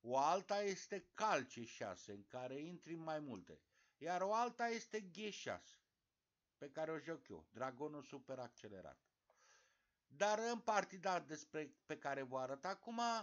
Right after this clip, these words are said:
deci negru joacă pion E șase, intrând în varianta Paulsen Kahn. D patru, C D patru, cal D patru, cal F șase. Deci mi-atacă acest pion,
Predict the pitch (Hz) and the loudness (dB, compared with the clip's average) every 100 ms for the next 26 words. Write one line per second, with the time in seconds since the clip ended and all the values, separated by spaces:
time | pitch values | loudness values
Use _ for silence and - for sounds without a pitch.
0 | - 180 175 180 175 214 180 175 185 175 | -4 -8 -4 -4 -4 -8 -6 0 0 0
1 | 160 147 160 151 147 135 196 196 - 185 | -6 -6 -4 -4 -6 -4 -4 -4 -6 -10
2 | 170 170 190 170 175 151 147 156 160 143 | -8 -10 -8 -8 -6 -4 -2 -4 -6 -6
3 | 139 - 135 113 110 98 - 73 - _ | -6 -4 -6 -6 -10 -14 -14 -16 -18 _
4 | _ _ _ _ _ _ _ _ _ _ | _ _ _ _ _ _ _ _ _ _
5 | _ _ _ _ _ _ _ _ _ 101 | _ _ _ _ _ _ _ _ _ -4
6 | 135 214 - 190 139 131 170 214 - _ | 0 0 4 6 6 2 -6 -8 -10 _
7 | _ _ _ _ _ - 131 185 208 160 | _ _ _ _ _ -8 -6 -6 -6 -2
8 | 139 131 156 180 _ _ _ _ _ _ | -2 -4 -10 -14 _ _ _ _ _ _
9 | 107 107 120 190 - 135 110 - 160 - | -10 -10 -10 -12 -8 -6 -6 -12 -18 -20
10 | _ _ _ _ _ _ _ - 104 98 | _ _ _ _ _ _ _ -6 -4 -4
11 | - 190 202 135 117 - 147 160 _ _ | -6 -8 -8 -8 -8 -10 -14 -14 _ _
12 | _ _ _ _ _ _ _ _ _ 117 | _ _ _ _ _ _ _ _ _ -6
13 | 127 123 139 127 143 - 156 - 147 143 | -6 -2 0 2 0 4 2 2 -2 -6
14 | - 147 131 110 110 143 | -10 -6 -2 -2 -2 -4